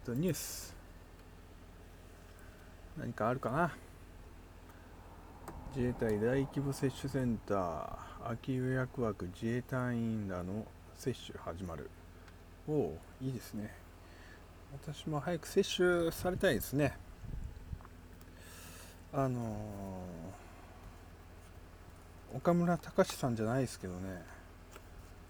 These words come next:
これ開けたら、風俗が大変なことになるんじゃないかと思いましてね。開けたらっていうか、みんなが接種したらね、じいさんたちはもう、こぞって言ってるんじゃないですか？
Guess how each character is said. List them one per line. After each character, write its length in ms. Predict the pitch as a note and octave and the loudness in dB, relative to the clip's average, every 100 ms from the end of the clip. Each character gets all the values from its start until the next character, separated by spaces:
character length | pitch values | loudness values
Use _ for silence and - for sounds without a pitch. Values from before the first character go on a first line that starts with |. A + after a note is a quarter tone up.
| - - | -12 2
こ 80 | C#3 | 6
れ 60 | |
開 160 | C#3+ C#3+ | 8 6
け 100 | - | 4
た 160 | - | 6
ら、 260 | D#3 A#2+ G#2 - - - - - - - - - - - - - - - - - | 6 6 4 -2 -12 -12 -14 -14 -14 -14 -14 -16 -16 -16 -16 -16 -16 -16 -14 2
風 120 | G3 | 2
俗 300 | F3 C3 A#2+ | 4 0 4
が 260 | A2 G#2+ G2+ | 4 4 2
大 160 | - E3 | 2 6
変 140 | G#3 | 8
な 80 | G#3+ | 10
こ 80 | G#3+ | 8
と 80 | C4+ | 6
に 120 | A#3+ | 8
な 100 | C#3+ | 8
る 100 | A#2 | 8
ん 160 | A2+ | 6
じ 60 | G#2 | 4
ゃ 60 | G#2 | 2
な 80 | |
い 60 | F#2 | 0
か 120 | F2 | -2
と 100 | E2 | -2
思 200 | F2 E2 | -2 -2
い 40 | D#2 | -4
ま 140 | D2+ | -6
し 100 | - | -6
て 60 | F#2 G2 | -6 -4
ね。 120 | A2 E2 - - | -4 -6 -8 -2
開 120 | G#2 | -2
け 100 | - | 4
た 160 | F#3+ | 6
ら 60 | D#3 | 6
っ 20 | |
て 140 | - G2 | 2 -4
い 20 | |
う 20 | |
か、 140 | - F2+ | -4 -2
み 140 | A2 | 2
ん 80 | C#3 | 4
な 80 | C#3+ | 2
が 100 | A2+ | 2
接 220 | B2+ - | 0 0
種 100 | G#3+ | -2
し 120 | - | 0
た 100 | A2 | 0
ら 100 | F#2 | 0
ね、 260 | F2 F#2 G#2+ - - - - - - - - - - - - - - - A2 | -4 -6 -8 -12 -16 -14 -14 -14 -14 -14 -16 -16 -16 -16 -16 -16 -14 -6 -2
じ 240 | C3 F#3 D4 | 2 4 4
い 80 | |
さ 200 | F4 - | 2 -2
ん 140 | D4+ D4 | 0 0
た 220 | - C4 | 2 2
ち 120 | - | 4
は 100 | F3 D3 | 4 6
も 1120 | E3 A#3 B3 A#3 G3 F3 D#3+ D3 C3+ C3 C3 | 6 6 6 6 6 6 6 6 6 4 0
う、 40 | - - - - - - - | -2 -14 -16 -16 -16 -16 -2
こ 80 | F#3 | 4
ぞ 100 | A3 | 4
っ 20 | |
て 140 | B3 D#3 | 6 4
言 60 | |
っ 40 | D3 | 4
て 180 | - | 2
る 80 | D4 | 4
ん 60 | D#4 | 6
じ 80 | G3+ | 6
ゃ 40 | |
な 60 | A2 | 4
い 40 | |
で 60 | F#2+ | 0
す 80 | |
か？ 200 | - F#3+ | 4 4